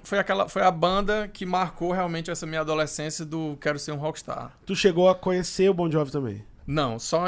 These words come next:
Speaker 1: só show, né?
Speaker 2: Mas
Speaker 1: Sim.
Speaker 2: nunca teve esse contato que teve com o Rich Sambora, por exemplo?
Speaker 1: Não, só de, de foto e tal, essas
Speaker 2: Só uma
Speaker 1: coisas.
Speaker 2: pausa. Raíza, ele caiu e levantou ali, ficou, tá, tá no
Speaker 1: <laughs> Sim.
Speaker 2: Não, mas tá a cabeça, tá tudo
Speaker 1: Tô
Speaker 2: certo?
Speaker 1: beleza. Tudo.
Speaker 2: Galera, aqui ao vivo eu paro mesmo e, e, e foda-se, vamos nessa.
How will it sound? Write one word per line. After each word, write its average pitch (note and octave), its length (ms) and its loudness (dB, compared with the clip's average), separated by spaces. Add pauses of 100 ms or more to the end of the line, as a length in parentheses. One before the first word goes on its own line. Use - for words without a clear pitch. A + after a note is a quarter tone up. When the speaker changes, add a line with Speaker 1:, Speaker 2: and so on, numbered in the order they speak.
(120)
Speaker 1:
só A3+ 240 2
show, - 320 -2
né? D#3+ 280 -8
Speaker 2:
Mas - 100 -12
Speaker 1:
Sim. D3+ 160 2
Speaker 2:
nunca F#3+ 200 4
teve F3+ 200 -2
esse D#3+ 80 -6
contato D#3+ 300 -2
que - 40 -18
teve D#3+ 140 -2
com D#3 80 -6
o - 20 2
Rich D3 140 -2
Sambora, C3 280 -2
por A#2+ 120 -8
exemplo? C#3+ 240 -2
Speaker 1:
Não, A#2+ 60 -14
só - 260 -2
de, - 380 -4 (140)
de C3+ 220 -8
foto E2 560 -6
e - 40 -16
tal, B1+ 200 -10
essas - 240 -18
Speaker 2:
Só - 140 2
uma F#3 60 4 (100)
Speaker 1:
coisas. - 40 -8
Speaker 2:
pausa. A2+ 400 4 (300)
Raíza, E3+ 480 -2
ele D3+ 160 -6
caiu F3+ 400 2
e - 20 2
levantou G3 380 0
ali, F3 140 -8
ficou, - 200 -18
tá, - 200 -6
tá - 160 -8
no - 60 0 (200)
Speaker 1:
<laughs> C#3 140 -2
Sim. D3 360 -8 (880)
Speaker 2:
Não, F3+ 220 -6
mas C#3+ 140 -10
tá D3+ 140 -6 (180)
a C3+ 40 -16
cabeça, D3+ 500 -8
tá C3+ 100 -16
tudo B2+ 120 -18
Speaker 1:
Tô C3 100 -8
Speaker 2:
certo? C#3 180 -4
Speaker 1:
beleza. D#3 280 -8 (360)
Tudo. - 80 -10
Speaker 2:
Galera, A#3 220 6
aqui A3+ 120 4
ao A#3+ 100 8
vivo A#3 300 4
eu G#3+ 60 6
paro G#3+ 240 4
mesmo G#3 260 4
e, B3 160 -2
e, - 300 -6
e G3 40 -6
foda-se, C#3+ 460 -2
vamos C3+ 160 -2
nessa. D3+ 260 0